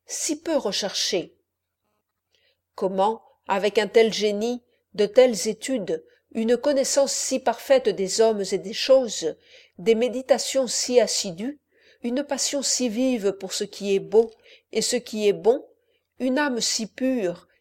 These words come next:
et tant d'autres de ces qualités qui font les grands écrivains, comment celui-ci, parmi cent ouvrages, n'en a-t-il pas laissé un seul de ceux que l'on considère comme remarquables,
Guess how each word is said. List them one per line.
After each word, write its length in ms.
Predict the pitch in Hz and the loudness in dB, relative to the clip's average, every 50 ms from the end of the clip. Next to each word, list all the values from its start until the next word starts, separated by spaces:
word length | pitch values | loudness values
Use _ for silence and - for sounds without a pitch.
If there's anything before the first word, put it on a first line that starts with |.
| _ - | _ -8
et 180 | - 208 214 214 | -6 -6 -4 0
tant 240 | - 285 285 269 247 | 2 4 4 4 2
d'autres 420 | 214 254 277 277 254 - - 202 | 2 2 2 2 0 0 -4 -6
de 80 | 175 185 | -6 -6
ces 200 | - - 202 - | -6 -6 -6 0
qualités 560 | - 226 226 214 208 185 - - 240 226 226 | 2 2 2 2 -2 -4 0 2 2 2 2
qui 120 | - 185 | -2 -12
font 220 | 175 - - 214 208 | -12 -6 -4 -2 0
les 120 | 190 185 | 0 -2
grands 260 | 185 - 190 214 214 | -4 -2 -2 -2 -2
écrivains, 680 | 202 - 185 - - - 202 175 156 185 180 165 160 - _ _ _ _ - - - _ _ - | -2 -4 -6 -8 -8 -10 -10 -8 -2 -2 -2 -2 -4 -10 _ _ _ _ -20 -20 -20 _ _ -8
comment 340 | - 311 302 269 311 311 294 | -6 -4 -4 -4 -4 -4 -4
celui-ci, 800 | - - - 214 190 185 185 180 - - - - 175 160 - _ _ _ _ _ _ - | -4 -2 -2 -2 -2 -2 -6 -6 -6 -6 -6 -8 -8 -10 -16 _ _ _ _ _ _ -4
parmi 300 | 285 269 269 254 254 233 | -4 -2 -2 -2 -4 -4
cent 360 | - - - 294 285 262 - - | -4 -2 0 0 -2 -2 -4 -8
ouvrages, 600 | 202 175 175 185 208 226 254 262 247 233 - - - - - - _ - | -8 -8 -4 -2 0 0 0 0 -2 -4 -4 -10 -12 -16 -20 -10 _ 2
n'en 140 | 240 269 | 4 4
a-t-il 320 | 294 302 294 - - 247 240 | 4 2 -2 -4 -4 -6 -6
pas 200 | _ - 294 285 | _ -4 -4 -2
laissé 420 | 247 233 202 - - 262 240 226 - | -2 -4 -4 -2 0 0 0 0 0
un 160 | - 247 269 247 | 0 0 0 0
seul 540 | - - - - 185 185 214 226 226 220 - _ _ - _ _ - | -2 -2 0 2 2 4 2 0 -2 -4 -10 _ _ -20 _ _ -8
de 160 | 202 190 277 | 0 0 2
ceux 280 | 262 - - - 294 277 | 2 2 0 0 -2 -2
que 120 | - - 208 | 0 0 0
l'on 160 | 185 185 180 | 0 0 -2
considère 640 | - - 196 185 - - 196 170 202 196 190 - - | -2 -6 -4 -4 -4 -4 -2 2 2 2 0 0 -2
comme 200 | - 226 202 196 | 0 0 0 0
remarquables, 920 | 196 185 196 185 175 175 - - - - 196 165 147 165 180 139 135 - - | -2 -2 -2 -2 -2 -2 -6 -8 -4 -2 0 0 0 -2 -4 -6 -6 -6 -8